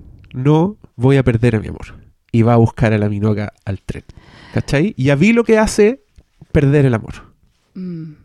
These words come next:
Speaker 1: Así lo leo yo.
Speaker 2: Sí,
Speaker 1: Pero
Speaker 2: me
Speaker 1: yo soy más cabro chico. <laughs>
Speaker 2: No, es que me, me gusta mucho esa lectura porque mi lectura espontánea fue absolutamente diferente.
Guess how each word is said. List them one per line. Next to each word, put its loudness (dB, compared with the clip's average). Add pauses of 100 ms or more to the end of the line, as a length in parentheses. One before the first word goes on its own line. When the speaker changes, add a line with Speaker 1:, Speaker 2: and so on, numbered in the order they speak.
(100)
Speaker 1:
Así 2
lo 2
leo -4
yo. -18
Speaker 2:
Sí, -4
Speaker 1:
Pero 4
Speaker 2:
me 4
Speaker 1:
yo 2
soy 0
más -2
cabro 2
chico. -2
<laughs> 2 (2500)
Speaker 2:
No, -10
es -14
que -8
me, -2
me -2
gusta 0
mucho 2
esa -2
lectura 0
porque -4
mi -2
lectura 0
espontánea -2
fue -4
absolutamente -2
diferente. -2